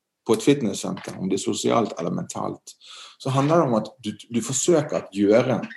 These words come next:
noe som du måske ikke er helt kompetent på. I den forstand at du prøver å hø-, løpe litt hurtigere, litt lengre,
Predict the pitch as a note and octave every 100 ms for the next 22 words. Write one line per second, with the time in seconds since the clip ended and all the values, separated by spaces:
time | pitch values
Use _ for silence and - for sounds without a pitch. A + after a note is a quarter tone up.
0 | - - - - A#2 G#2+ A#2 D#3 A2 E2+
1 | _ _ _ _ _ - A2 F#2+ G#2 G#2+
2 | - C3 G2 - C3 A2 A#2 G#2 - F2
3 | - A2 G2+ - - - _ - - -
4 | - G#2 A#2 G#2+ A2+ F#2+ - - - A2+
5 | A#2 G#2+ - G2+ G2 A2+ A2+ B2 C#3+ C#3
6 | - - F#2 - F#2 E2+ A#2 C3+ C3 F2
7 | F2+ E2+